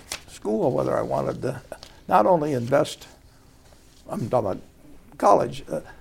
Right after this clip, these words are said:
whether I wanted to invest the four years. I, I didn't want to go to <laughs> college that much when I got out of high school. But, but not only the four years, but if I had to incur,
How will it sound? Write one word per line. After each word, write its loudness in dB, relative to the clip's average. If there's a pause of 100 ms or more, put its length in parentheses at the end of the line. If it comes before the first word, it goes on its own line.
(140)
whether 4
I 6
wanted 4
to 4
invest 2
the -2
four 2
years. 2
I, -4
I 0
didn't 4
want 4
to 0
go 2
to -2
<laughs> -10
college -2
that 4
much -2
when 2
I 0
got 4
out 0
of -2
high 2
school. -6 (380)
But, -2 (160)
but 2 (180)
not 6
only 4
the 2
four 4
years, 6
but 0
if -2
I 0
had 0
to -6
incur, -2